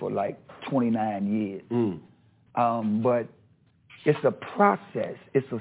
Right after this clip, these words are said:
Speaker 1: sanctification process. Once you give your life to God, then it's about working on self.
Speaker 2: Mm.
Speaker 1: That's so important. I think, I think persons today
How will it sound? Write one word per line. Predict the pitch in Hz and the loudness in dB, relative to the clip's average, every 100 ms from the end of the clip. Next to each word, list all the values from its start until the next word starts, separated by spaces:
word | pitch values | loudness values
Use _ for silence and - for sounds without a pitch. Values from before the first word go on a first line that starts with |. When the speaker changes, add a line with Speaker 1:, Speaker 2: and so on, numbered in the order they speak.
| - - | -4 0
Speaker 1:
sanctification | 175 - 147 131 113 - 160 156 - 127 117 110 - - - _ - | 0 -2 -4 -4 -4 0 0 -2 -4 -2 -2 -4 -12 -20 -20 _ -8
process. | - 156 123 - 98 - - - - _ _ _ _ - | 2 2 2 -4 -8 -8 -14 -20 -20 _ _ _ _ -2
Once | 143 180 - | 4 4 2
you | 170 139 | -2 2
give | 156 | 2
your | 135 139 | 2 0
life | 127 123 - | 0 -2 -4
to | |
God, | 117 123 117 107 - - - _ _ _ _ _ | 0 0 0 -2 -6 -12 -20 _ _ _ _ _
then | 127 147 135 123 - | 0 2 2 0 -2
it's | 139 - | -2 -2
about | 131 - 123 123 - 127 | -4 -2 -2 -2 -4 0
working | 131 147 - 123 117 - | 4 4 2 -2 -2 -2
on | 131 123 120 113 104 - - _ _ - - - | -2 2 2 0 -2 -4 -14 _ _ -18 -14 -2
self. | 139 107 76 - - - | 2 2 0 -10 -16 -6
Speaker 2:
Mm. | 107 95 82 - _ - | -2 -2 -6 -14 _ 0
Speaker 1:
That's | 147 151 | 0 4
so | 196 165 | 4 4
important. | 139 160 151 117 | 0 0 0 2
I | 143 | 0
think, | - 175 165 - - - _ _ _ _ _ _ _ - | 0 -2 -2 -8 -20 -20 _ _ _ _ _ _ _ 2
I | 160 | 2
think | 175 - 156 151 | 2 0 0 0
persons | - 175 165 147 139 131 - - - | 2 2 2 -2 0 -2 -4 -14 -6
today | 123 139 131 | 4 8 8